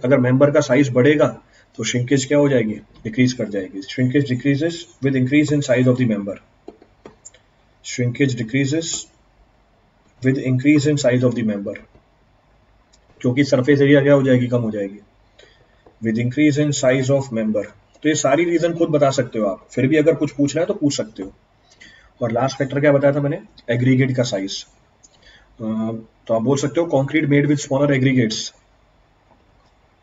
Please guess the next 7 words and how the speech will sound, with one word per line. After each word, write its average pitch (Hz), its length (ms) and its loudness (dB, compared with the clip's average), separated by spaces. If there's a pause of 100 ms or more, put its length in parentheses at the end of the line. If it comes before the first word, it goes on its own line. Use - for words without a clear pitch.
concrete 143 720 -2 (1200)
made 143 420 2
with 139 140 2
smaller 139 420 -2
aggregates, 131 560 0 (2250)
smaller 127 520 0 (1700)
aggregates 139 560 2